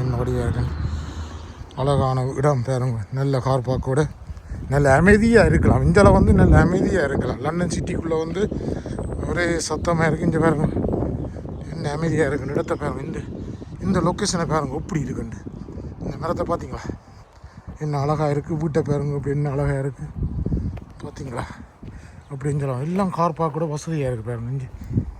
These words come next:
கூடுதலா இங்க வந்து கார் பார்க்க கூட இருக்கு நல்ல வசதியா. உண்மையிலே நல்ல இடம் மக்களே. இந்த வீடியோ பார்த்து யாராவது முதல் வீடியோ பார்த்துருப்பீங்க வீடு காட்டினது. ஆ,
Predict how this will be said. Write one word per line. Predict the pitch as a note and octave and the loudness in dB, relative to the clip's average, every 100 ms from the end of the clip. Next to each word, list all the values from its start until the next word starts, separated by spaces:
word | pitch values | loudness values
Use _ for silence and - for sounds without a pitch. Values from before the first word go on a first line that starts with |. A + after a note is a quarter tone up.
| - - - _ | -10 -12 -16 _
கூடுதலா | - F3 F#3 F3+ | 0 4 4 4
இங்க | F3 E3+ | 2 2
வந்து | F3+ E3 | 0 0
கார் | E3 D3+ | 0 0
பார்க்க | E3 D3 | -2 0
கூட | F3 D#3+ | 0 0
இருக்கு | D3 B2+ | -2 -4
நல்ல | B2 B2 | -6 -6
வசதியா. | B2+ C3+ B2 C3+ - - - - - - - - - | -6 -6 -4 -6 -8 -18 -20 -20 -20 -20 -20 -20 -14
உண்மையிலே | C#3 D3 C#3+ E3 - - - - - - - - - - - - - - - - - - - - - - - - C#3 | -6 -2 -2 -4 -6 -10 -10 -8 -6 -8 -8 -8 -8 -8 -12 -18 -20 -20 -20 -20 -20 -20 -20 -20 -16 -16 -14 -8 -2
நல்ல | C#3+ F3+ D#3+ | 2 4 6
இடம் | D3+ C3+ B2 | 6 4 2
மக்களே. | A2+ B2 B2 - - - - - - - - - - - - - - - D#3+ | -2 0 0 -2 -6 -14 -16 -20 -20 -18 -18 -18 -18 -18 -18 -20 -20 -6 2
இந்த | E3+ F3 | 4 6
வீடியோ | G3 G#3 G#3 F3 | 8 8 8 6
பார்த்து | F#3 E3 G3+ - - - - - - - | 4 6 4 0 -20 -20 -20 -20 -18 -2
யாராவது | D#3 F3+ F#3 F3 | 2 6 4 4
முதல் | F#3+ G3+ | 4 4
வீடியோ | G3+ G3+ F#3 | 4 4 6
பார்த்துருப்பீங்க | F3+ E3+ F3+ E3 D#3 D#3 | 4 2 0 -2 -2 0
வீடு | E3 D3+ | 0 0
காட்டினது. | D3+ D3 D3 F#3+ F#3+ - - - - - | 0 -2 -4 -6 -10 -18 -20 -20 -20 -12
ஆ, | C#3+ | -4